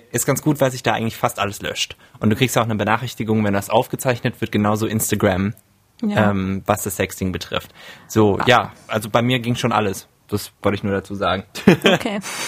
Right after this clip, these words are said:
Speaker 2: Was macht am meisten Spaß?
Speaker 1: Was macht am meisten Spaß? Boah, ich kann dir sagen, was gar keinen Spaß macht.
Speaker 2: Okay.
Speaker 1: Ich finde den klassischen, sich gegenseitig anrufen
Speaker 2: Mhm.
Speaker 1: und dann halt sich so sexy Sachen ins Ohr flüstern über eine Telefonleitung, das finde ich gar nicht gut.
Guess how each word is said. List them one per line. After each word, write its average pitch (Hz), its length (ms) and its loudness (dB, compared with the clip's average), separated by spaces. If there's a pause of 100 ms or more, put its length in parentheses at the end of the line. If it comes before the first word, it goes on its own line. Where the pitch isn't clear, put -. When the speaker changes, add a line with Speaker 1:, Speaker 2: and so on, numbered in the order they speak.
(180)
Speaker 2:
Was 202 220 4
macht - 180 0
am 220 80 -2
meisten 220 300 -2
Spaß? 247 400 -2 (460)
Speaker 1:
Was 131 140 2
macht 160 180 2
am 175 60 0
meisten 185 320 -2
Spaß? 113 640 -6
Boah, - 520 -4 (140)
ich - 100 -14
kann 156 120 4
dir 151 60 4
sagen, 151 160 2
was 139 120 -2
gar 143 120 2
keinen 104 160 -8
Spaß - 300 -8
macht. - 280 -14 (240)
Speaker 2:
Okay. 196 340 -4 (100)
Speaker 1:
Ich - 160 -8
finde 135 260 2
den 120 300 0
klassischen, 127 880 0 (180)
sich - 240 0
gegenseitig 135 600 2
anrufen 180 840 2 (220)
Speaker 2:
Mhm. 262 380 -2 (220)
Speaker 1:
und 127 200 2
dann 151 460 0
halt 139 180 -4
sich 139 140 -6
so 131 60 -4
sexy 139 320 -4
Sachen 127 380 0
ins 113 280 -4
Ohr 110 140 4
flüstern 110 420 -2
über 117 120 -2
eine 113 140 0
Telefonleitung, 107 720 0
das 107 140 -6
finde 104 140 0
ich - 80 -12
gar 87 140 -2
nicht 95 160 -8
gut. - 300 -16